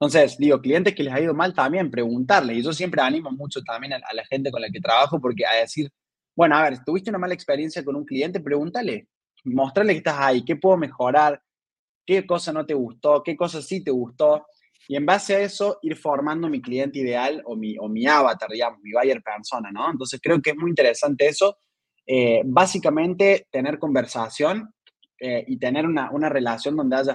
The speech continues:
feedback y donde podamos aprender constantemente de esos clientes, creo que es una de las claves para, para detectar cuál es ese dolor.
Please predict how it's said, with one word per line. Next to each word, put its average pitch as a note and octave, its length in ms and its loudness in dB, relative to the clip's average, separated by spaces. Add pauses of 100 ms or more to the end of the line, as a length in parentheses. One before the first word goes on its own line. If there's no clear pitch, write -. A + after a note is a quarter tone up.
feedback D#3+ 440 2
y A#2+ 60 -6
donde A2+ 200 -6
podamos B2+ 340 0
aprender A#2 400 -4
constantemente A#2 800 -8
de G#2+ 80 2
esos G#2+ 200 -8
clientes, C#3 600 0 (260)
creo C#3 180 4
que C3+ 100 4
es C3 40 0
una C#3 180 2
de B2 40 4
las A#2 160 -4
claves C3+ 340 6
para, A2 320 -4
para A#2 140 0
detectar A2+ 400 0
cuál B2 180 0
es A#2+ 140 -4
ese A#2+ 100 -8
dolor. G#2 320 -4